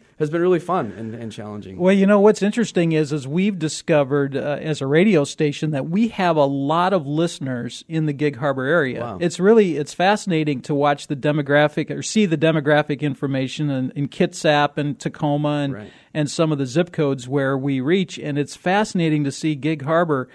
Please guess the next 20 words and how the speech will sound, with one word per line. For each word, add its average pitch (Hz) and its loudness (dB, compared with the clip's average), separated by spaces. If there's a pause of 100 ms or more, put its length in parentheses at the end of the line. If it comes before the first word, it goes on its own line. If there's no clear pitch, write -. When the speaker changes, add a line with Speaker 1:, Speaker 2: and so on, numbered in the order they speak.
(300)
Speaker 2:
as 147 -2
one 156 0
of 147 -2
the 135 -4
major 139 -4
<laughs> 143 -4
areas 151 0
where 139 0
we 147 -2
have, 151 -2
we, 143 -6
we 151 0
have 160 0
listenership. 156 -4
So 143 -2 (500)
i-, 143 -8
i-, 143 -4
it 151 -2
is 202 4
interesting. 123 -6